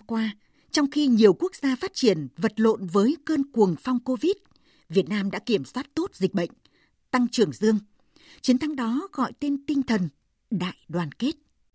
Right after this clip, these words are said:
Nghĩa đồng bào, tinh thần đoàn kết lại sáng hơn bao giờ hết. Không quản ngại khó khăn, các vị lãnh đạo Đảng, Nhà nước luôn có mặt kịp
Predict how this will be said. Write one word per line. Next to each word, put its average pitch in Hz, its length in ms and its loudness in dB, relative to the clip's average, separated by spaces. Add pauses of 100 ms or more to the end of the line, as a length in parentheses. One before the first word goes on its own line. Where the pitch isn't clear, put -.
(920)
Nghĩa 180 400 -2
đồng 175 220 2
bào, 165 300 -4 (600)
tinh 277 160 2
thần 185 200 -2
đoàn 175 200 -2
kết 302 260 -6 (140)
lại 180 260 -6
sáng 202 340 -6
hơn 254 280 -4
bao 254 200 -6
giờ 165 160 -4
hết. 285 180 -8 (600)
Không 302 180 0
quản 175 260 -2
ngại 190 180 -4
khó 208 160 -4
khăn, 247 260 0 (380)
các 392 140 -2
vị 247 120 0
lãnh 208 200 -2
đạo 247 180 -4
Đảng, 170 380 -2
Nhà 185 120 0
nước 240 260 2 (160)
luôn 208 260 6
có 226 160 -2
mặt 269 240 0
kịp 196 140 2